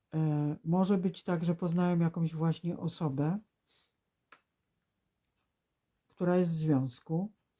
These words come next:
Może być, że m-,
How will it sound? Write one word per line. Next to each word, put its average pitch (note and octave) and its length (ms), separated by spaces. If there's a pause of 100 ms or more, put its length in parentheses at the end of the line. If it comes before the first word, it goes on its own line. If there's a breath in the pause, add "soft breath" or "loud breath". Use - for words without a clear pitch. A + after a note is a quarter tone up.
(2000 loud breath)
Może G3 360
być, F#3+ 240
że F3 200
m-, F3 160